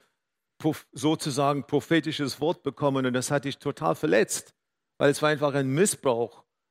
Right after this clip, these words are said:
von jemand anders, der gemeint hat, ein prophetisches Wort, äh, dir zu geben. Und deswegen kommen wir einfach zu diesem Thema alle jetzt mit ein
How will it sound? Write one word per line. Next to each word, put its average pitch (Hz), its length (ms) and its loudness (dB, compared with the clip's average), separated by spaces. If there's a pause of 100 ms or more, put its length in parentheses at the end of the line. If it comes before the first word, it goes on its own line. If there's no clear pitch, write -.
von 143 120 -2
jemand 143 280 0
anders, 127 340 2
der 127 220 2 (220)
gemeint 139 420 0
hat, 143 120 4
ein 131 80 0
prophetisches 131 600 -2
Wort, 120 260 -4 (520)
äh, 123 180 -4
dir 123 160 2
zu 131 160 -4
geben. 127 360 -2 (1300)
Und 135 100 0
deswegen 175 580 4
kommen 190 300 0
wir 170 160 4
einfach 170 240 0
zu 156 120 -6
diesem 156 280 0
Thema 160 280 2
alle 165 140 4
jetzt 160 160 2
mit 151 160 0
ein - 100 -20